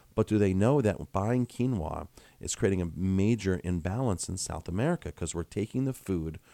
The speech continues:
from the natives down there that relied upon this for centuries, and we've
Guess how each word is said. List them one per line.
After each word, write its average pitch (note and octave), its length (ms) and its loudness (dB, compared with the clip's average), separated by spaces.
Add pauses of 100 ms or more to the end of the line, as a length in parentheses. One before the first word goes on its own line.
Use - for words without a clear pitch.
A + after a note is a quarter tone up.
(140)
from F#2+ 140 -4
the G2+ 80 4
natives G#2+ 400 2
down D#2+ 180 -4
there D#2+ 100 -2
that E2 100 -4
relied F2+ 380 0
upon G2+ 280 -4
this D#2+ 160 -6
for E2 120 -10
centuries, E2 760 -6 (380)
and - 100 0
we've G#2 140 0